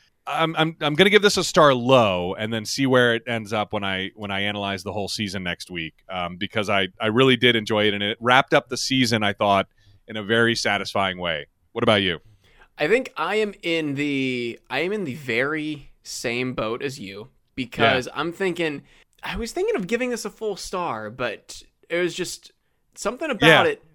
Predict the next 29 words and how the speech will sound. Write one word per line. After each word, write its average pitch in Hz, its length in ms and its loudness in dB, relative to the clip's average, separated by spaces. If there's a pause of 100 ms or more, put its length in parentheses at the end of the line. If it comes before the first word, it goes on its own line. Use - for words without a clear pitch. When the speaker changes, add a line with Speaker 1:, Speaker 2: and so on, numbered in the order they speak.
(180)
Speaker 2:
made 160 240 -2
me 156 100 -2
not 127 480 -4
want 131 320 -10
to - 80 -14
do 110 220 -12
that. 76 380 -18 (400)
And 120 100 -2
Speaker 1:
Yeah. 131 240 6
Speaker 2:
I - 40 2
don't 127 180 -2
know 127 240 2
if 120 180 -6
that 113 320 -4
is 110 580 -4 (400)
the 120 140 -4
fact 123 400 -8
that 156 140 0
it 156 100 -8
was 151 320 -8 (260)
longer 202 540 -4
and 160 180 -4
I 120 60 -2
wasn't 123 320 -4
expecting 190 640 -4
a 208 40 -2
longer 202 460 2
Speaker 1:
<laughs> - 0 -
Speaker 2:
episode, 190 760 -4